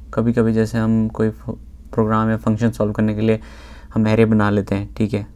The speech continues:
और उसमें values एलो-, allocate कर देते हैं, एक से ज़्यादा तीन array, चार array बना लेते हैं, तो interviewer समझ जाता है कि we can do something better here, तो वो फिर हमारी consider हो जाती है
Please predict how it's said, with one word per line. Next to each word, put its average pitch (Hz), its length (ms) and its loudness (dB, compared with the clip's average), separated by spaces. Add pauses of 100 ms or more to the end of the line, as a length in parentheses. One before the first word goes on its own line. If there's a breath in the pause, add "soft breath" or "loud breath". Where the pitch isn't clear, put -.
और 107 100 0
उसमें 110 180 0
values 110 280 6
एलो-, 107 260 4
allocate 107 520 4
कर 104 140 2
देते 98 220 0
हैं, 95 220 -6
एक 120 220 0
से 127 100 0
ज़्यादा 104 280 4
तीन 117 520 4 (320)
array, 107 140 6
चार 107 280 4
array 107 180 8
बना 104 200 4
लेते 101 220 0
हैं, 101 140 -6 (480 soft breath)
तो 151 300 6 (420)
interviewer 151 360 6
समझ 123 280 2
जाता 104 260 2
है 101 100 2
कि 110 480 2 (100)
we 120 120 4
can 135 260 4
do 127 280 6
something 117 400 2
better 104 260 0
here, 110 200 -6 (500 soft breath)
तो 139 60 2
वो 139 200 6
फिर 165 120 2
हमारी 151 240 2
consider 135 320 -2
हो 123 80 -2
जाती 113 300 -2
है 147 100 -2